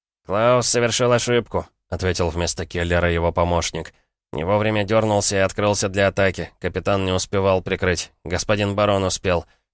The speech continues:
Но он делал это из неудобного положения.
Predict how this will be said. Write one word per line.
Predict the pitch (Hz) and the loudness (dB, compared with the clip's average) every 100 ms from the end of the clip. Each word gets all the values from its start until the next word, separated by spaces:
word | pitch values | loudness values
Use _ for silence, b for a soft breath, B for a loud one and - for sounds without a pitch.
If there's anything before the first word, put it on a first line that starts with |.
| _ | _
Но | - 98 | -2 -2
он | 95 | 2
делал | 104 107 104 | 2 4 4
это | 104 104 101 | 2 0 -2
из | 95 | -2
неудобного | 101 98 101 98 101 92 | 0 0 0 0 0 0
положения. | 98 95 92 95 92 87 | 0 0 0 -2 -2 -4